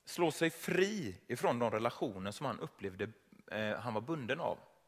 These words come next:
Så han lämnade pappa, han lämnade brorsan och så försöker han bygga någonting själv. Men du vet, om du ska vara fri, totalt fri, då kan du inte heller ha några relationer i ditt liv. För så fort du får en relation in i ditt liv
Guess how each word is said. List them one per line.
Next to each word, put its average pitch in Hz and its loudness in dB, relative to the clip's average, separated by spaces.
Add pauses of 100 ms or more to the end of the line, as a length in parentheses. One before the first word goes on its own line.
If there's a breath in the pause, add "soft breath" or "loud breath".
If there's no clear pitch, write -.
(320 loud breath)
Så - -4
han 160 6
lämnade 143 2
pappa, - -8
han 120 -4
lämnade 135 0
brorsan 95 -2
och - -8
så 156 -4
försöker 156 -2
han 131 -2
bygga 139 -4
någonting 127 -8
själv. 98 0 (300 loud breath)
Men 160 0
du 190 -2
vet, 185 4 (360 loud breath)
om 185 2
du 214 0
ska - 2
vara 113 2
fri, 208 0 (480)
totalt 113 -2
fri, 160 -4 (240 loud breath)
då 160 -2
kan 151 -4
du 160 -6
inte 180 -6
heller 127 -2
ha 110 -2
några 95 -2
relationer 92 -4
i - -14
ditt 107 -8
liv. - -8 (640 loud breath)
För 160 2
så 190 2
fort 254 2
du 233 -2
får 208 6
en 139 8
relation 160 6
in 135 0
i 131 0
ditt 131 -8
liv 123 4